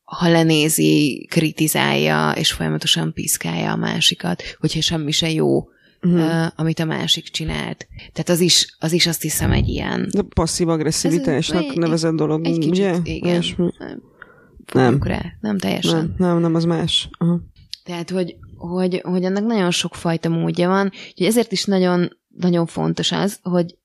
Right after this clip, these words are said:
Speaker 1: tényleg ott, ahol bántalmazás van, akár, akár fizikai, akár verbális, akár érzelmi, ahol, ahol nagyon intenzíven jelen van a, a kritika, a,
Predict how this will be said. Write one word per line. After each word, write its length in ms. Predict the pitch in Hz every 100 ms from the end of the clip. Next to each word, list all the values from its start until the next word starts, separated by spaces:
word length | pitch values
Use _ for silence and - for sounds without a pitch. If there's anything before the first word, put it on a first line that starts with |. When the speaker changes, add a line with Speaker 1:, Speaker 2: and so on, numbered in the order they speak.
| _
Speaker 1:
tényleg 360 | 190 165 160 - -
ott, 240 | - -
ahol 240 | 170 170
bántalmazás 800 | 165 175 185 214 214 214 214 202 -
van, 280 | 208 196 - - _
akár, 540 | 170 - 175 170 170 - _ _
akár 320 | 175 185 160 -
fizikai, 760 | 160 - - 170 170 175 - -
akár 600 | 156 160 170 170 - - _ _
verbális, 840 | 165 160 165 165 160 160 160 -
akár 600 | 156 156 170 165 170 - _
érzelmi, 800 | 160 156 160 175 180 190 208 208 - - - -
ahol, 600 | - 156 160 160 165 - _ _
ahol 240 | 165 175 175
nagyon 240 | 196 175
intenzíven 640 | 165 165 170 165 165 160 160
jelen 340 | 165 165 165
van 200 | 165 170
a, 420 | - 170 180 - -
a 80 |
kritika, 580 | - 170 165 160 - 104
a, 600 | - - - - - -